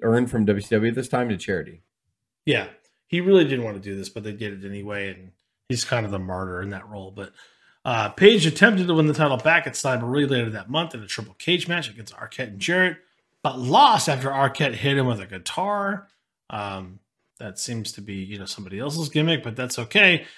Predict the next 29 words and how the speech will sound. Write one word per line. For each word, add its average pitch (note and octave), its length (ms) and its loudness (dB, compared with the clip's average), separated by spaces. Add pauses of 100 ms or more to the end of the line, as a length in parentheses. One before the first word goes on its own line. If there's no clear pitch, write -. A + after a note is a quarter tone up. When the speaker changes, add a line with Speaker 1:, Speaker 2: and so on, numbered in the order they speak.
(180)
Speaker 2:
Page G#3 380 8
then E3+ 240 6
entered D3 400 2
a A#2 140 -2
feud C3+ 320 0
with A2+ 200 -6
Mike A2 300 -6
Awesome, C#3+ 500 0
who B2+ 120 -2
defeated E3 500 -2
him C#3+ 180 0
in A#2+ 60 -4
an G#2+ 240 -8
<laughs> C3+ 160 -6
ambulance D3 560 0
match. F#2 380 -12 (280)
That's B2 200 -6
a G#2+ 80 -10
fantastic F#2+ 720 -14
term. - 300 -20 (460)
At B2+ 140 -2
the C3 80 0
Great F#3+ 320 10
American A3 400 8
Bash, C#3 400 4
after B2 320 -6
Kanyon E3+ 680 2
turned B2 360 -2
on A#2 360 -4